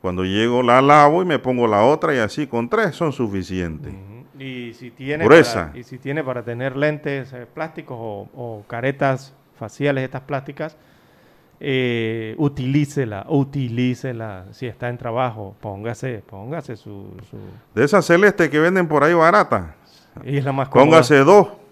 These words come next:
Speaker 2: Y es la más cómoda.
Speaker 1: Póngase dos, no una. Si
Speaker 2: Así
Speaker 1: no se
Speaker 2: que
Speaker 1: puede para más, póngase dos. Dos lo protege mejor que uno.
Speaker 2: Ujú.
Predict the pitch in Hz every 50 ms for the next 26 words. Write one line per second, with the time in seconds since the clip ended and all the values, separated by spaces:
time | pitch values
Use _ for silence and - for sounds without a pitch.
0 | _ _ _ _ - 127 131 127 131 135 143 143 - - 190 226 233 196 160 135
1 | - - _ - 120 147 170 165 160 - - 151 143 156 185 208 180 139 135 127
2 | 131 151 180 202 190 143 101 82 76 69 - _ _ _ _ _ _ _ _ _
3 | _ _ _ _ _ _ _ _ _ _ _ _ _ _ _ - 110 101 110 123
4 | 139 160 139 139 156 170 175 160 123 147 139 135 131 151 165 151 - 123 117 117
5 | 113 - - 147 139 147 170 180 151 113 117 127 127 127 139 143 - 127 113 -
6 | 110 113 120 131 131 120 101 104 98 95 - 127 170 214 185 107 82 78 - 143
7 | 127 120 113 107 107 123 131 147 160